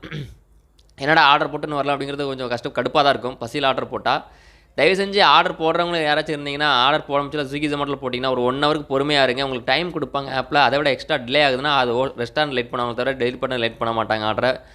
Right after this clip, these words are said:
So, புரிஞ்சுக்கிட்டு இது பண்ணிக்கோங்க. So, வேற ஒண்ணும் சொல்ல விரும்பல. அவ்வளவுதான் இந்த வீடியோ புடி-, இந்த வீடியோ, ஆ, உங்களுக்கு பிடிச்சிருந்தா மறக்காம லைக் பண்ணிக்கோங்க. உங்க நண்பர்களுக்கு ஷேர் பண்ணி விடுங்க. மீண்டும் நாளை சந்திப்போம் <clears throat> மற்றும் ஒரு நல்ல வீடியோவோடு. நாளை அல்லது நாளை மறுநாள். ஓகேங்களா?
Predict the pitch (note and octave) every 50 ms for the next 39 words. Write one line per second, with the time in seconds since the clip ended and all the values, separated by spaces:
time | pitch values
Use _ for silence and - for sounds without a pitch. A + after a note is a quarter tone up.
0 | - - - - _ _ - G#2+ G#2 - C#3 D3 E3 E3 D#3 D#3 D3 D3 C#3 B2+
1 | B2+ B2+ B2+ B2+ B2 B2+ C3+ D3 D#3+ - - - - _ _ _ _ _ - B2+
2 | A#2 A#2 C3 C#3+ D3 D#3 D#3+ D#3+ C#3+ D3+ D3+ C#3+ C#3+ C#3+ C#3+ C#3+ D3+ D#3+ D#3 -
3 | - - B2+ B2+ C3+ C#3 C#3 C#3+ C#3+ C3+ C3+ C#3 C#3 C3+ C#3 C#3 A#2+ C3 B2+ B2
4 | B2+ C3+ C#3+ D#3 E3+ E3 - A#2+ B2 B2+ B2+ B2 B2 B2 C3 C#3+ D3 - - D#3+
5 | E3 D#3 E3+ E3 D#3+ D3+ C3+ C3 B2+ C#3 C#3 C3 B2+ C3 C3 - D3 C3+ A#2+ A#2+
6 | B2 C#3 C#3+ C#3 B2 A#2+ B2 C#3 D3+ D3 D3 - - C3 B2+ C3+ C3+ C3 B2 B2
7 | C3 C3+ B2+ C3 C#3+ C#3+ C3 B2 A#2+ C3 C#3+ C#3 C#3 C3 C3+ - D#3 D#3+ D#3+ -
8 | - - _ - - F3 E3 E3 D3+ C#3+ C#3+ - E3+ E3 E3 D3 C3+ B2 C#3 D3
9 | C#3 C3+ C3+ C#3+ C3 B2+ B2 A#2 - - - - _ - _ _ - A2+ A2+ A#2+
10 | C#3 D#3 E3+ D#3 D3+ D3 D3 C3+ C3 C3+ C3+ C3 B2+ B2+ B2+ A#2+ A#2 A#2 C3+ C3+
11 | B2+ G#2